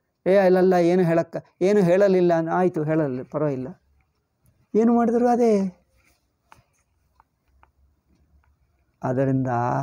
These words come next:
ವೇದಾಂತ ಎಷ್ಟು ಸುಲಭ. ಏಕೆ ಅಂದರೆ ಏನು ಹೇಳಬೇಕಾಗೇ ಇಲ್ಲ, ಹೇಳಿದ್ದರೂ ಪರವಾಗಿಲ್ಲ.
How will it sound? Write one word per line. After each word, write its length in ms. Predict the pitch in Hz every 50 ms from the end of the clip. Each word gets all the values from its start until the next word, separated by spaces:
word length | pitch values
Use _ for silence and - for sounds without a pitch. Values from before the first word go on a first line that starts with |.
| 156 - _ _ _ _ _ _ -
ವೇದಾಂತ 560 | 190 175 110 143 147 139 147 147 143 143 -
ಎಷ್ಟು 360 | 147 131 117 120 - - 147
ಸುಲಭ. 320 | - - 131 131 135 123 131 127 127 131 135 - 170
ಏಕೆ 300 | - 143 151 147 - 156
ಅಂದರೆ 200 | 147 143 147 147 147
ಏನು 160 | 151 156 165
ಹೇಳಬೇಕಾಗೇ 680 | 160 151 151 151 139 151 147 135 - 160 147 143 156 165
ಇಲ್ಲ, 180 | - - - - - - 202 - - _ _ _ - - -
ಹೇಳಿದ್ದರೂ 400 | 240 208 208 185 170 185 190 190
ಪರವಾಗಿಲ್ಲ. 420 | 185 202 180 180 156 - - 117